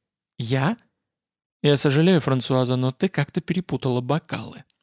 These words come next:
Она смотрела неверяще. Затем страшное понимание появилось в расширенных глазах. "Ты? Откуда ты знаешь?" "Предвидение", кивнул он. Лицо её стало перекошенным, и он поспешил закончить неприятный ему разговор.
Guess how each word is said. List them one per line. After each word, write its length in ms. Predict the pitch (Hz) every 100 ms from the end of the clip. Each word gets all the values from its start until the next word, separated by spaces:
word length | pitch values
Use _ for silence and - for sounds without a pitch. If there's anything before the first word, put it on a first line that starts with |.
| _ _ _ _ _ _ _ _ _ -
Она 240 | 135 139
смотрела 460 | 143 160 151 190 170
неверяще. 760 | 151 143 156 131 120 - 139 - _ _ _ _
Затем 300 | 147 156 185
страшное 460 | - 175 170 165 151
понимание 560 | 160 151 147 156 156
появилось 500 | 131 135 131 147 135
в 40 | 143
расширенных 520 | 127 - 139 131 127
глазах. 560 | 143 143 135 113 - - _ _ _ _
"Ты? 300 | 120 135 170 _ _ _ _ -
Откуда 400 | - - 151 151
ты 120 | 185
знаешь?" 500 | 180 240 175 113 - _ _ _ _ _
"Предвидение", 960 | 127 165 208 233 269 151 123 120 - - _ _
кивнул 420 | 147 131 139 127
он. 220 | 123 - - _ _ _ _ _
Лицо 340 | 143 147 175 175
её 140 | 165
стало 300 | 147 170 160
перекошенным, 680 | 143 147 - 196 - 127 120
и 100 | 160
он 160 | 165 175
поспешил 480 | 156 - 156 175 143
закончить 540 | 143 - 175 - 127
неприятный 560 | 131 135 135 131 135 127
ему 200 | 131 127
разговор. 520 | 123 135 127 127